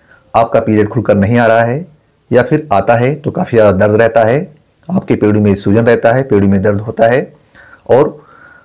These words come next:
आपको काफ़ी ज़्यादा थकान महसूस होती है, सारा दिन आपको कुछ भी खाने पीने का मन नहीं करता है या फिर पूरे महीने आपको सुस्ती बनी रहती है, तो उसमें इस सिरप का इस्तेमाल करके ये सारी परेशानियां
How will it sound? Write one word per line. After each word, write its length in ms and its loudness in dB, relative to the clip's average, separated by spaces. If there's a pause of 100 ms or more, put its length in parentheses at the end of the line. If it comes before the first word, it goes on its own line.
(120)
आपको 300 0
काफ़ी 240 0
ज़्यादा 260 0
थकान 180 -2
महसूस 380 -2
होती 240 -2
है, 200 -4 (160)
सारा 300 0
दिन 240 0 (300)
आपको 360 0 (380)
कुछ 200 -6
भी 80 2
खाने 220 -2
पीने 220 0
का 120 2
मन 180 2
नहीं 180 0
करता 280 0
है 220 -4 (600)
या 120 4
फिर 200 -2
पूरे 260 2
महीने 420 -2 (680)
आपको 340 0
सुस्ती 320 -4
बनी 220 0
रहती 300 0
है, 160 0 (760)
तो 80 4 (120)
उसमें 560 0 (140)
इस 120 -2
सिरप 280 0
का 340 0
इस्तेमाल 420 0
करके 320 -2 (720)
ये 100 2
सारी 200 2
परेशानियां 480 0